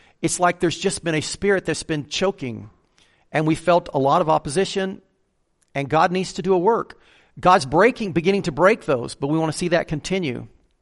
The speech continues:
And just pray that God would be true to his word and would release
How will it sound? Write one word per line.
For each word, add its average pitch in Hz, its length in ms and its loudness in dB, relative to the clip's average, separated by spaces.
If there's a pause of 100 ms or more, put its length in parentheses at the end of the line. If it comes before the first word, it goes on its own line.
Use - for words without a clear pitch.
(720)
And 147 140 -2
just 175 200 -2
pray 202 280 2
that 165 200 -6
God 175 480 2
would 139 260 -4
be 143 120 0
true 196 380 2
to 196 140 -4
his 170 140 -4
word 147 520 -2 (240)
and 147 140 -6
would 131 160 -4
release 143 480 -4